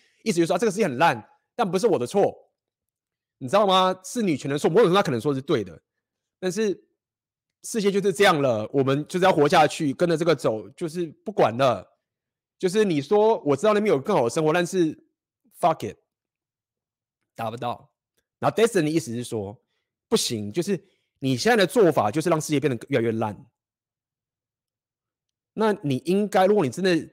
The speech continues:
都已经知道这个事实了，那你就应该要运用你的影响力，让周遭的男人就是开始不打手枪，然后就是都变得好人或什么什么之类的。那这样子女人就是也，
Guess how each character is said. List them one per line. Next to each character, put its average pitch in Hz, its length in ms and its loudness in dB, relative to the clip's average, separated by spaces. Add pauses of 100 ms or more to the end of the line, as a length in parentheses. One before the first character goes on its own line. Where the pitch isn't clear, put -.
(140)
都 175 140 2
已 135 40 2
经 143 60 0
知 156 100 -4
道 160 100 4
这 156 80 -2
个 139 60 -4
事 135 220 -8
实 95 260 -12
了， 76 200 -20
那 190 140 -2
你 135 140 -2
就 - 260 -8
应 185 180 0
该 180 140 4
要 185 100 6
运 165 140 -10
用 175 160 0
你 131 40 -2
的 117 60 -8
影 131 180 -4
响 110 280 -4
力， 113 200 -8 (520)
让 180 180 2
周 208 140 4
遭 214 100 6
的 202 60 6
男 151 180 4
人 135 160 2
就 180 100 -2
是 175 80 0
开 190 160 4
始 160 140 0
不 135 160 -2
打 185 200 4
手 156 200 4
枪， 170 240 2
然 147 120 2
后 185 400 4
就 185 180 -4
是 190 280 0 (120)
都 185 120 2
变 190 140 2
得 170 80 0
好 131 180 4
人 113 180 -2
或 160 120 0
什 156 80 -6
么 131 60 -6
什 131 80 -6
么 120 80 -4
之 143 160 -6
类 151 180 4
的。 110 140 -4 (340)
那 185 120 0
这 220 100 2
样 196 100 2
子 185 100 4
女 147 140 2
人 135 180 2
就 185 100 0
是 185 280 2
也， 127 160 -6